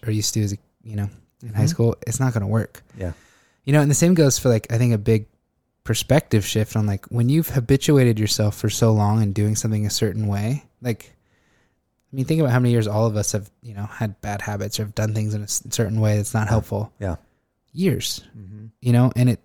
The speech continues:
Speaker 1: took years to f-, to really deepen that rut and form that pathway. And so the expectation, the healthy expectation is gonna be, it's gonna take a good amount of time to repave a new pathway.
Speaker 2: Yeah.
Speaker 1: Because if this one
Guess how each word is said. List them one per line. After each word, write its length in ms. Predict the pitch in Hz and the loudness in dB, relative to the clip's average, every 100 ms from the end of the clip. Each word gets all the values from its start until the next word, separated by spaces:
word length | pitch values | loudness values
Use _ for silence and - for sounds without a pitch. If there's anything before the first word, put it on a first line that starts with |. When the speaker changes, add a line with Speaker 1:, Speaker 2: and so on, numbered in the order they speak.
| - | -6
Speaker 1:
took 200 | - 117 | -4 -4
years 760 | 113 113 147 135 107 117 - - - | -2 4 8 8 6 2 0 -4 -8
to 80 | 110 | -10
f-, 160 | - - _ _ | -10 -16 _ _
to 100 | - | -8
really 360 | 110 131 123 101 - | -2 2 2 2 -4
deepen 360 | 131 135 123 110 | -4 -2 2 0
that 180 | 107 110 | 0 0
rut 220 | 113 107 | 0 0
and 120 | 107 | -2
form 140 | 113 107 | 0 0
that 120 | 98 | 0
pathway. 480 | - - - 107 101 | 0 0 0 0 -2
And 140 | 113 110 | -4 0
so 160 | 120 | 0
the 180 | - 135 | 2 0
expectation, 800 | 151 - 113 - 147 - 113 110 - | 0 -4 -6 -2 -2 -2 -4 -4 -8
the 80 | - | -4
healthy 240 | 123 165 127 | -2 0 0
expectation 580 | - 110 - 107 - | 0 -4 -2 0 0
is 80 | 107 | 0
gonna 160 | 113 107 | 2 2
be, 200 | 107 104 _ _ _ - | 0 -2 _ _ _ -16
it's 100 | 127 | -6
gonna 180 | 247 269 | -2 0
take 260 | 185 151 _ _ _ - | 0 -2 _ _ _ -6
a 100 | 120 | -2
good 240 | 131 131 | 2 4
amount 260 | 127 123 110 | 4 4 2
of 60 | - | 0
time 460 | - 113 98 113 - _ _ _ _ | 0 0 0 -2 -8 _ _ _ _
to 100 | 120 | 0
repave 560 | 113 123 120 127 113 104 | 4 4 4 2 2 2
a 100 | 113 | 0
new 280 | 110 113 117 | 2 2 2
pathway. 560 | 110 101 - 87 - - | 0 -4 -6 -8 -10 -10
Speaker 2:
Yeah. 160 | 98 98 - _ _ | -8 -8 -12 _ _
Speaker 1:
Because 200 | 131 135 | -2 0
if 160 | 120 - | 0 2
this 200 | 190 - | 2 4
one 240 | 147 120 | 4 2